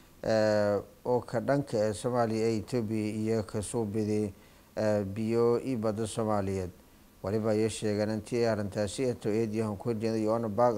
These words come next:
dareen dowladda, eh, eh, Ethiopia intii arrintaasi ku nagad isla markaasina iyo sh-, tilmaamayaan si aan ku hunyin tallaabada dowladda Ethiopia iyo qaadi oo iyo ka dhashal dhan talaalas, eh,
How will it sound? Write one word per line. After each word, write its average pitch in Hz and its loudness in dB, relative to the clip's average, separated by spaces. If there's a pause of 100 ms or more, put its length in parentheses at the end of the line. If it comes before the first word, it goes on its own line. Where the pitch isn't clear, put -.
(120)
dareen 110 0
dowladda, 113 0 (460)
eh, 117 4 (240)
eh, 123 -2
Ethiopia 123 2
intii 110 0
arrintaasi 107 -2
ku - -10
nagad 113 0
isla 104 -6
markaasina 120 0 (440)
iyo 131 4
sh-, - -8
tilmaamayaan 123 4
si 147 0
aan 120 2
ku 117 -4
hunyin 127 2 (580)
tallaabada 135 8
dowladda 113 4
Ethiopia 107 0
iyo 117 0
qaadi 107 0
oo 120 4
iyo 127 4
ka 113 2
dhashal 135 2
dhan 117 2
talaalas, 110 2
eh, 104 0